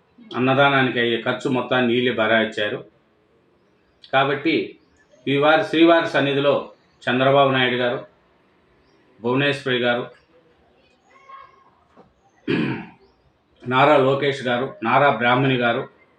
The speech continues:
దేవాన్స్, ఇంకా కుటుంబ సభ్యులు అందరూ కూడా తిరుమలకు చేరుకున్నారు. తిరుమలకు చేరుకొని శ్రీవారి సన్నిధిలో దర్శనంలో పాల్గొన్నారు.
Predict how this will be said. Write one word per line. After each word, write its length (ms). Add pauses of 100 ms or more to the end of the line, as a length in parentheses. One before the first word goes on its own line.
(360)
దేవాన్స్, 460 (760)
ఇంకా 380 (1120)
కుటుంబ 300
సభ్యులు 600 (480)
అందరూ 260
కూడా 400 (400)
తిరుమలకు 520
చేరుకున్నారు. 580 (380)
తిరుమలకు 480
చేరుకొని 460 (300)
శ్రీవారి 460
సన్నిధిలో 640 (1300)
దర్శనంలో 680 (760)
పాల్గొన్నారు. 600